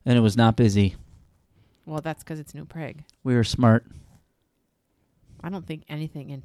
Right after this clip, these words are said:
Speaker 2: New Prague is ever busy. <laughs> Like, I've seen, I guess
Speaker 1: You're such a
Speaker 2: Fishtail
Speaker 1: Debbie
Speaker 2: Well, I
Speaker 1: Downer.
Speaker 2: guess Fishtail's busy, but, like, you don't have to, like, wait.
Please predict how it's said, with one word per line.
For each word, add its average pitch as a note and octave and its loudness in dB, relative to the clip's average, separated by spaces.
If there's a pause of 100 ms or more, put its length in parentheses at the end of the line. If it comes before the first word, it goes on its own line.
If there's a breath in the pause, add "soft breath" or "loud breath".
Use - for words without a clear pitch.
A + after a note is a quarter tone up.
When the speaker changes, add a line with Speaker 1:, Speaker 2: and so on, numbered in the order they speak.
(320)
Speaker 2:
New D3+ -16
Prague C3+ -12
is C3+ -14
ever A#2+ -14
busy. - -18 (120)
<laughs> - -12 (1500 loud breath)
Like, A3 -6
I've C4+ 2
seen, F#4 -8
I C#4+ -4
guess F#4 -2
Speaker 1:
You're D#3 4
such - 6
a - 6
Speaker 2:
Fishtail D4 6
Speaker 1:
Debbie F3+ 8
Speaker 2:
Well, C3 8
I F#4+ 10
Speaker 1:
Downer. - 8
Speaker 2:
guess A#4 0
Fishtail's F#4+ -2
busy, A3+ -4
but, A3 -4
like, A#3 -4
you B3+ -8
don't C4+ -4
have C4 -8
to, B3 -10
like, F#3 -6
wait. F3 -8